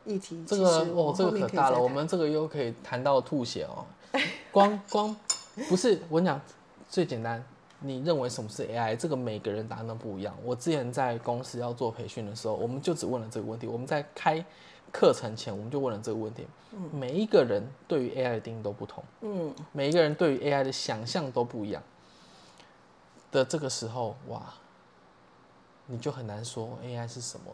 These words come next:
Speaker 2: 了。
Speaker 1: 嗯。
Speaker 2: 对。
Speaker 1: 就我以前工作上面的经验而言，我是从
Speaker 2: 哎，停，停，我们下次再说。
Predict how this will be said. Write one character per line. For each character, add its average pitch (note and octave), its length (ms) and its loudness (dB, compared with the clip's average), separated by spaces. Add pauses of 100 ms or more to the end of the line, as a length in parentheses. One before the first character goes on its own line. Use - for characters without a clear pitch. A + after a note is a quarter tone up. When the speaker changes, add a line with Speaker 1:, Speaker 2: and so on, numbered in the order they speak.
Speaker 2:
了。 B2 60 -18 (720)
Speaker 1:
嗯。 G3 680 0
Speaker 2:
对。 - 200 -6
Speaker 1:
就 F#4+ 160 2
我 C#4 160 6
以 G3 180 4
前 F#3+ 240 0
工 A#3 200 2
作 A3+ 120 4
上 A3 220 0
面 G3+ 180 0
的 F#3 40 -2
经 F#3+ 240 0
验 G3 120 0
而 D#3 200 -2
言， D#3 260 -4 (140)
我 F3+ 100 2
是 - 160 -4
从 G3+ 120 8
Speaker 2:
哎， G#3 180 2 (500)
停， C#3 180 -4 (120)
停， A#2 180 -8 (220)
我 B2 80 -6
们 A#2+ 120 -8
下 C3+ 180 -6
次 B2 120 -10
再 A2+ 160 -4
说。 - 160 -10